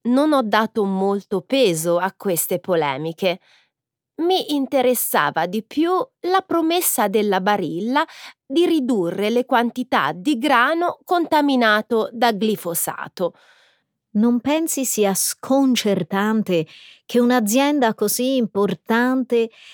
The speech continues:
Speaker 2: dichiari di essere più interessata ai ricavi che alla salute dei propri clienti?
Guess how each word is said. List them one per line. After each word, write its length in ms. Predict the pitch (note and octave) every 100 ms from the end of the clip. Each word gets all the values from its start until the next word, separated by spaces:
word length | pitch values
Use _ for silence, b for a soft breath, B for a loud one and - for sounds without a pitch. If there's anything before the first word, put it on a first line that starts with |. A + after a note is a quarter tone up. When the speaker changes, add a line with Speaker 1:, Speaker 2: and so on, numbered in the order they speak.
| B
Speaker 2:
dichiari 760 | - G#3 A#3+ - C4+ D4+ D#4+ C#4
di 180 | A3 B3+
essere 640 | A3+ G3 - G#3 G3+ G3
più 180 | - A#3
interessata 1160 | A#3 A#3 C4 B3 B3 - - C#4 D4+ D4+ C#4+
ai 220 | A#3 A3+ A3
ricavi 960 | A3 F3 A#3+ B3+ C#4+ C4 A3+ G#3+ -
che 260 | - - A#3
alla 300 | A#3 A3+ A3
salute 540 | G#3+ G#3+ A3 B3 A#3
dei 180 | F3+ F3
propri 440 | D#3+ F#3 G#3+ E3 -
clienti? 840 | - D#3 F#3 G3+ E3+ C#3+ E3 G#3